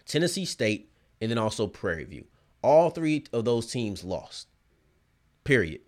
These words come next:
So I, I'm not a fan of, of Alcorn dropping down three spots. I know it is what it is, but I personally, I personally would have maybe dropped them down one.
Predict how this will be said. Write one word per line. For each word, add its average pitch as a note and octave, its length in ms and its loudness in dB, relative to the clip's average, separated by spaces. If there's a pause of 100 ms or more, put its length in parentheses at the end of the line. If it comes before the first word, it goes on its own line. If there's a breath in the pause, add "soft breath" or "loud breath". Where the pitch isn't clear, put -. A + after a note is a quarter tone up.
(1400)
So G#2 320 0
I, A#2 320 2
I'm D3+ 100 6
not E3 200 6
a C#3+ 80 6
fan D3 440 2
of, B2+ 480 2 (460 soft breath)
of B2+ 160 6
Alcorn C#3 560 4
dropping B2 480 2
down C3 320 2
three C3 200 -2
spots. C3 440 -2
I A#2+ 120 0
know B2+ 260 2
it A2+ 100 2
is B2+ 220 4
what B2+ 180 2
it A2 120 -2
is, C3+ 280 4
but G#2 240 -6
I A2 320 0 (320)
personally, G2 800 -2 (160)
I G2 120 -2
personally G#2 440 -2
would G2 160 -2
have F#2 100 -2
maybe G#2+ 280 0
dropped G#2 280 0
them G2+ 140 -8
down G2 360 -2
one. B2+ 320 -2